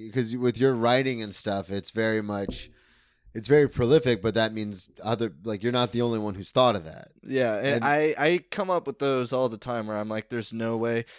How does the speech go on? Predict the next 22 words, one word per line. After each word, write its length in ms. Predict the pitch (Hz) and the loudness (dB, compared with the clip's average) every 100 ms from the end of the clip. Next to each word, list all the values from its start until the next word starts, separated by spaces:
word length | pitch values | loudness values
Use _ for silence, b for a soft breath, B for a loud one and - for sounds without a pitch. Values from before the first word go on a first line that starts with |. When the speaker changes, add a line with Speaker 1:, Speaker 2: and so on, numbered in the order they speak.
| _ | _
Speaker 2:
but 100 | 143 | -4
there's 200 | 160 151 | -4 -2
no 160 | 185 190 | -2 0
way 160 | 185 | 0
to 80 | 147 | 0
search. 720 | - - 123 117 - - - | -4 -2 -2 -2 -8 -12 -12
Like, 380 | - 113 107 - b b - | -6 -2 -2 -6 b b -6
I'll 160 | 123 | -6
search 440 | - 139 139 - 117 | -4 -2 -2 -2 -6
YouTube 600 | 120 131 - 131 131 123 | -4 -4 -4 -2 -2 -2
or 100 | 113 | -6
Google 440 | 101 107 110 120 | -6 -8 -4 -2
to 100 | 117 107 | -2 -6
see 260 | - 120 | -6 -4
if, 160 | 113 - | -4 -4
like, 180 | 110 - | -6 -6
any 240 | 113 113 | -8 -8
famous 460 | - - 107 127 131 | -8 -8 -6 -6 -8
people 360 | - 139 151 160 | -6 -6 -2 -2
have 120 | 143 | 0
done 200 | 160 165 | -2 -2
it. 160 | 170 | -4